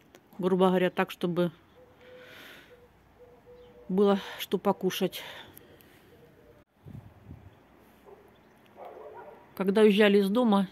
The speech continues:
не думали, что так надолго уедем. Думали, пересидим немножко, всё закончится, вернёмся. Но получается не так, как хотелось.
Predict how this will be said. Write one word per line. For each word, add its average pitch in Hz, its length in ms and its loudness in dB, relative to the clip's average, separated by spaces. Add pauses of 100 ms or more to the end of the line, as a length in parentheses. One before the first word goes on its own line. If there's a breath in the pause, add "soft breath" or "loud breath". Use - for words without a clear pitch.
(100)
не 202 120 0
думали, 180 420 0
что - 180 -6
так 180 200 -4
надолго 208 440 -2
уедем. 196 560 2 (680 loud breath)
Думали, 180 600 -2 (1900 loud breath)
пересидим 190 580 0
немножко, 226 540 2
всё - 200 -4
закончится, 226 680 -2
вернёмся. 196 680 2 (220 loud breath)
Но 214 340 2 (1120 loud breath)
получается 202 640 0
не 185 100 2
так, 185 160 0
как - 200 -10
хотелось. 160 580 -6